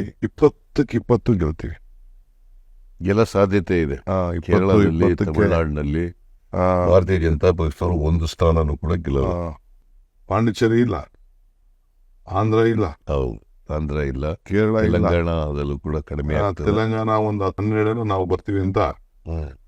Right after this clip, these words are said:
Speaker 1: ನಮ್ಮವ್ರು ಹೇಳ್ತಾ ಇದ್ದಾರೆ. ಇಲ್ಲಿ ಕರ್ನಾಟಕ, ನನ್ನ ಲೆಕ್ಕಾಚಾರ ಇಪ್ಪತ್ತು ಸೀಟು ಈಗ ನಾವು ಮುಟ್ತೀವಿ. ಈಗ ನಾನು ಹೇಳ್ತಾ ಇದ್ದಲ್ಲ,
Speaker 2: ನಾನು
Speaker 1: ಈಗ
Speaker 2: ಯಾವಾಗಲೂ ಹೇಳ್ತಿದ್ದೆ, ಈ ಸಾರಿ ಹದಿನೈದರಿಂದ ಇಪ್ಪತ್ತು ಗೆಲ್ಬೋದು ಅಂತ.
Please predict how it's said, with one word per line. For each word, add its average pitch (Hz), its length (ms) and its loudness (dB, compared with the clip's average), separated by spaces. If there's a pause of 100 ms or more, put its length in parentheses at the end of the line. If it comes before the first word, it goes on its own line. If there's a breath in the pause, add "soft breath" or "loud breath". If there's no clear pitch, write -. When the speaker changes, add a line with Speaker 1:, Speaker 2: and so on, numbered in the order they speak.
(120)
Speaker 1:
ನಮ್ಮವ್ರು 92 360 0
ಹೇಳ್ತಾ 90 220 0
ಇದ್ದಾರೆ. 80 640 -6 (260)
ಇಲ್ಲಿ 120 240 0
ಕರ್ನಾಟಕ, 113 580 0
ನನ್ನ 113 420 -2 (300)
ಲೆಕ್ಕಾಚಾರ 101 460 -2 (200)
ಇಪ್ಪತ್ತು 120 680 0
ಸೀಟು 113 720 2
ಈಗ 85 160 0
ನಾವು 82 720 -2
ಮುಟ್ತೀವಿ. 80 460 -4 (920)
ಈಗ 101 100 -2
ನಾನು 98 360 -2
ಹೇಳ್ತಾ 117 380 -2
ಇದ್ದಲ್ಲ, 90 300 -4
Speaker 2:
ನಾನು 113 600 2
Speaker 1:
ಈಗ - 320 -16
Speaker 2:
ಯಾವಾಗಲೂ 107 400 0
ಹೇಳ್ತಿದ್ದೆ, 85 760 -2 (420)
ಈ 95 120 -6
ಸಾರಿ 107 360 0
ಹದಿನೈದರಿಂದ 98 600 -2 (680)
ಇಪ್ಪತ್ತು 92 400 -2
ಗೆಲ್ಬೋದು 87 540 0
ಅಂತ. 69 200 -6